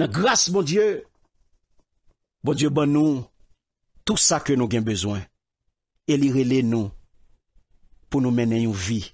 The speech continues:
ki pa janm fini. Li mennen nou, li rele nou pou nou viv yon vi spirituel de qualité qui a débouché sur la vie éternelle. Et, mais qui passait par la restauration de notre âme.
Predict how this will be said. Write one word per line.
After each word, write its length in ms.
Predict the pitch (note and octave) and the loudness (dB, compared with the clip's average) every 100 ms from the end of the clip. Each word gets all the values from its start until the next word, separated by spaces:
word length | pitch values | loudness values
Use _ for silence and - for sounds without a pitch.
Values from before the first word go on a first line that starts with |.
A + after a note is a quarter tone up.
| _ | _
ki 80 | B2 | -6
pa 140 | G#2+ G2 | -4 -4
janm 220 | F2+ G#2 | -4 -4
fini. 380 | - G#2+ G2 G2 _ - - | -4 -4 -6 -8 _ -18 -4
Li 100 | D#3 | 0
mennen 300 | F3+ G3+ G#3 | 2 2 2
nou, 160 | A3 G#3+ - | 2 0 0
li 80 | G#3 | 2
rele 160 | A3 A3+ G#3+ | 4 4 2
nou 100 | F3 | 2
pou 80 | |
nou 140 | A3 G3+ | 2 2
viv 180 | G#3+ F3+ | 2 2
yon 80 | G3 | 0
vi 100 | F#3 - | 2 0
spirituel 720 | - A#3 G3+ - G#3 F3+ D#3 C#3+ | 2 0 0 2 4 4 2 0
de 80 | |
qualité 760 | F3 - A#3+ B3+ A#3 - A#3+ G3+ - _ _ _ _ _ _ _ _ | -2 0 2 2 0 4 2 2 -6 _ _ _ _ _ _ _ _
qui 100 | E3 | 0
a 80 | F3 | 0
débouché 560 | B2+ F3+ F#3+ F#3+ - F3+ | 2 2 2 2 2 2
sur 200 | - D#3+ | 2 2
la 120 | D3 | 2
vie 160 | C#3+ - | 0 -2
éternelle. 580 | D3 D3 B2+ C3+ A2 F#2+ - _ _ _ _ _ _ | 0 0 2 0 0 -6 -16 _ _ _ _ _ _
Et, 200 | D#3+ C3 | -2 2
mais 180 | C#3+ D#3 | 2 0
qui 160 | - B3 | 0 0
passait 560 | G3+ - C4 G3+ - _ - - | 2 4 4 2 0 _ -20 -4
par 120 | C#3 | 0
la 140 | C#3 C3 | 0 2
restauration 920 | F#3 - - F#3+ E3 - D#3 D3 B2 _ _ _ _ | 2 2 2 2 2 2 2 0 -2 _ _ _ _
de 120 | C3 | -2
notre 280 | B2+ A2+ - | 0 -2 -2
âme. 260 | C3+ - | -2 -4